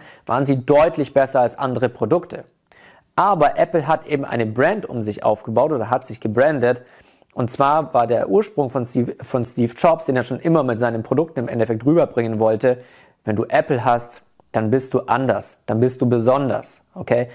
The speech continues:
Er wollte sich abheben mit seiner Brand. Und jeder Mensch möchte f-, sich als etwas Besonderes sehen und sich als etwas Besonderes fühlen.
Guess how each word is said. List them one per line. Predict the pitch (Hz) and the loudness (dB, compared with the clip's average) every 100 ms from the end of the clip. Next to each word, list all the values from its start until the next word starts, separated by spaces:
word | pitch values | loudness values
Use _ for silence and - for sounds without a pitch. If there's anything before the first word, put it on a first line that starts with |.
| - | -4
Er | 120 | 2
wollte | 143 180 | 2 4
sich | 151 139 - | 2 0 0
abheben | 156 - 143 131 | -2 0 0 2
mit | 127 123 | 0 0
seiner | 123 113 | 0 -2
Brand. | 110 117 110 110 _ _ - - _ - | 0 0 0 -10 _ _ -20 -20 _ -4
Und | 117 | -2
jeder | 113 147 160 151 | 2 2 4 2
Mensch | 123 127 131 - - _ _ | 0 -2 -2 -10 -18 _ _
möchte | 120 131 156 - 143 | 0 0 0 -2 -4
f-, | - 127 - | -4 -20 -12
sich | 117 147 151 - | -2 -2 -2 -4
als | 135 120 | -4 -2
etwas | 131 - 127 | -4 -2 -6
Besonderes | - 120 113 139 143 135 - | -4 0 2 2 0 -2 -4
sehen | 123 131 147 151 _ - | 0 0 0 -4 _ -8
und | 123 | -2
sich | 135 139 | 0 0
als | 120 | -2
etwas | 127 135 117 | -2 -4 -4
Besonderes | 120 120 127 120 120 | 0 0 0 -2 -2
fühlen. | - 147 117 - | 0 0 0 -4